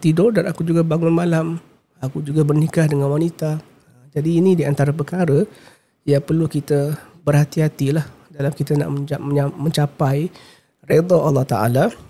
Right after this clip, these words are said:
Kita kena ikut panduan yang Allah tetapkan. Jangan ikut panduan nafsu kita. Jangan ikut panduan akal fikiran kita semata-mata. Ya, kerana agama ni adalah milik Allah Subhanahu wa Ta'ala. Jadi kalau balik pada ayat ini,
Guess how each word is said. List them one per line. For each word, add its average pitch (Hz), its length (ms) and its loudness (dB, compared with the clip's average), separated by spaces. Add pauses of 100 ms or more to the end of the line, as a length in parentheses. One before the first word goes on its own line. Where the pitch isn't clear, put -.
(160)
Kita 139 300 -2
kena 135 180 0
ikut - 380 -4
panduan 143 560 2
yang 131 180 0
Allah 127 80 0
tetapkan. 107 640 -8
Jangan 165 260 0
ikut 147 220 -4
panduan 139 480 2
nafsu 127 340 0
kita. 123 380 -6 (720)
Jangan 202 240 0
ikut 147 160 -2
panduan 147 500 2 (540)
akal 151 400 0
fikiran 147 320 0
kita 151 240 0
semata-mata. 139 720 0 (560)
Ya, - 100 0
kerana 151 400 0
agama 143 380 0
ni 170 100 2
adalah 147 320 -2
milik 143 380 -2
Allah 151 400 0
Subhanahu 147 880 -2
wa 143 80 0
Ta'ala. 98 340 -14 (560)
Jadi - 160 -2
kalau 175 160 2
balik 196 160 0
pada 180 160 0
ayat 165 160 0
ini, 120 320 0